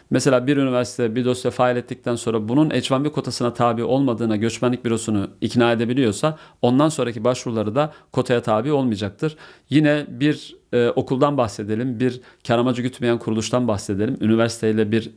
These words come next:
affiliation'ı, bir ilişkisi var. Bu kurum bir H one B dosyası fail eder, göçmenlik bürosuna affiliation'ı yani bağlantıyı anlatır. Göçmenlik bürosu bu dosyayı sorgulayacaksa sorgular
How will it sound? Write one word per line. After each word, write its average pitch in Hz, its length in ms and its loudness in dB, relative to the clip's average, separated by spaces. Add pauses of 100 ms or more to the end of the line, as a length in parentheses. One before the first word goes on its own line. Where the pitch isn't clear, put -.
affiliation'ı, 107 760 2
bir 110 140 0
ilişkisi 107 480 0
var. 147 160 2 (380)
Bu 147 180 2
kurum 165 380 0 (300)
bir 123 100 2
H 127 220 2
one 147 120 0
B 175 80 -2
dosyası 160 360 -4
fail 151 260 2
eder, 147 280 0 (300)
göçmenlik 131 460 0
bürosuna 131 340 0
affiliation'ı 131 800 0
yani 107 320 0
bağlantıyı 107 480 0
anlatır. 143 420 -2 (340)
Göçmenlik 123 420 0
bürosu 117 240 -2
bu 110 60 -2
dosyayı 113 300 0
sorgulayacaksa 107 920 0
sorgular 120 580 2